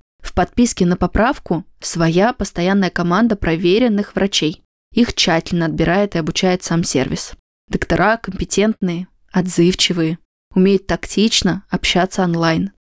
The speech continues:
Не назначат лишнего, все аргументируют,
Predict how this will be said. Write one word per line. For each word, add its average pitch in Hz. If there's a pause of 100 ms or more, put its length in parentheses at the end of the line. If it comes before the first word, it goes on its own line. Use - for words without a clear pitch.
(380)
Не 185
назначат 196
лишнего, 190 (180)
все -
аргументируют, 180